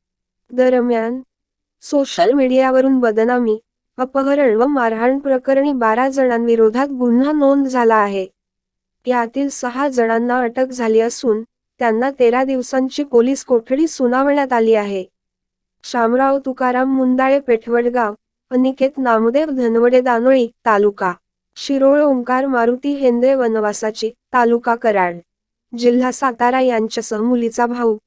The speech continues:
पती अशा सहा जणांना अटक करण्यात आली आहे. अन्य संशयित हे कडेगाव, पलूस जिल्हा सांगली तालुक्यातील आहेत. अपहरण व मारहाण झाल्याची फिर्याद शुभम संतोष खटावकर पेठवडगाव याने पोलिसात दिली.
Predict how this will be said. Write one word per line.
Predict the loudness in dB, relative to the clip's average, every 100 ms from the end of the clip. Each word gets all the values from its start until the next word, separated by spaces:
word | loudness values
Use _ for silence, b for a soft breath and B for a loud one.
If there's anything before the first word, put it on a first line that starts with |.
| _ _ _ -6
पती | -4 0
अशा | -2 -2 -6
सहा | -4 -4 -2
जणांना | 0 0 0 0 0
अटक | -2 -4 -6 -2
करण्यात | 0 2 0 0
आली | 2 4 2
आहे. | 0 -4 -8 _ _ _ _ _ _ _
अन्य | -2 2 2 0
संशयित | -2 -2 -4 -2 -4 -4
हे | -10 -6
कडेगाव, | -2 2 2 0 -6 _ _ _ -2
पलूस | 0 0 -2 -2
जिल्हा | 0 0
सांगली | -2 -2 -2 0 0 0
तालुक्यातील | 0 0 -2 -2 0
आहेत. | 0 -2 -8 _ _ _ _ _
अपहरण | -8 -4 -2 0 2 2
व | 0
मारहाण | 0 0 -2 -2 -2 -2
झाल्याची | -2 -2 -2 -4 -4
फिर्याद | 0 0 0 -2
शुभम | -6 -2 0 0
संतोष | -2 -2 -2 -4 -4
खटावकर | -8 -2 -2 0 -2 0
पेठवडगाव | 0 0 0 0 0 0
याने | 0 2 0
पोलिसात | 2 2 2 -2 -2
दिली. | 0 0 -2